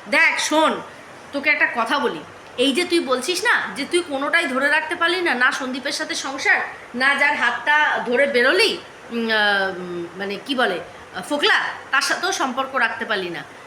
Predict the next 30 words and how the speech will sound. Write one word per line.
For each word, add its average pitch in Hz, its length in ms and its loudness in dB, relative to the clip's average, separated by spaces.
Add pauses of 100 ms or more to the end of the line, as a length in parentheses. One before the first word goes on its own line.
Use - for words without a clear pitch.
(220)
ভুলে 220 200 0
যাস 254 340 0
না, - 100 -10 (640)
ভুলে 269 240 0
যাস 285 260 0
না, 190 240 0
ফোকলার 226 280 -4
সাথে 247 220 -6
এখনও 220 360 -4
সম্পর্ক 202 560 -10
ত্যাগ 180 160 -4 (100)
করেনি, 160 300 -10 (840)
ফোকলার 202 300 -2
সাথে 220 320 -4
এখনও 214 600 -6
সম্পর্ক 202 600 -6
ত্যাগ 196 180 -2 (120)
করেনি। 196 760 -4 (420)
এটা 180 200 -4
খালি 196 240 -4
ভাওতাবাজি, 196 840 -2
ভিউয়ার্সদের 196 600 -6
চোখে 202 240 -8 (200)
টাক, 269 120 -4 (320)
টাক, 247 140 0 (260)
টাক 302 120 0 (200)
করে 226 240 0
ধুলো 190 200 -6
মারার 156 320 -6
মতো, 147 260 -16